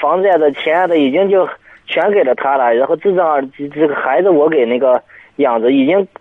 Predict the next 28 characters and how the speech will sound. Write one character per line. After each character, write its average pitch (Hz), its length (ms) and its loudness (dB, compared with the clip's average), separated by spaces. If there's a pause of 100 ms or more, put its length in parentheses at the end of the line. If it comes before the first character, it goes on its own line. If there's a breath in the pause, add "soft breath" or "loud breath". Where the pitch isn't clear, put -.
(340)
跟 190 160 0
他 196 120 0
够 202 200 0
可 143 200 0
以 143 120 2
的 117 140 0
了。 113 100 0
然 139 140 2
后 202 140 0
这 180 120 0
个 180 180 2 (280 loud breath)
离 170 120 0
婚 208 200 2
协 165 140 0
议 185 100 2
上 190 160 0
面， 160 180 0
这 180 140 0
个 170 60 2
上 175 160 -2
面 160 140 -2
跟 190 160 0
我 185 120 2
们 135 80 -2
这 190 100 0
个 170 80 0
房 147 240 -2
子， 175 220 2